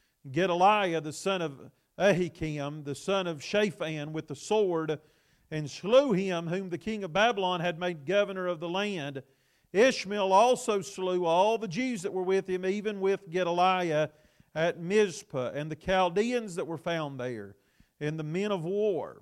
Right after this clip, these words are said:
Now, again, um, this fella,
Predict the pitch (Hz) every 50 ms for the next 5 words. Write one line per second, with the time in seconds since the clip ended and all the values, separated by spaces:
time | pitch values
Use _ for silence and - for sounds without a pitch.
0 | - 117 135 156 170 170 165 156 156 135 - _ _ _ _ _ _ _ - 151
1 | 147 151 143 180 220 247 254 247 233 208 202 190 175 170 165 160 147 139 127 113
2 | 95 92 _ _ _ _ _ _ _ _ _ _ _ _ _ _ - _ - 143
3 | 170 156 165 - - - 202 214 226 220 202 190 170 160 143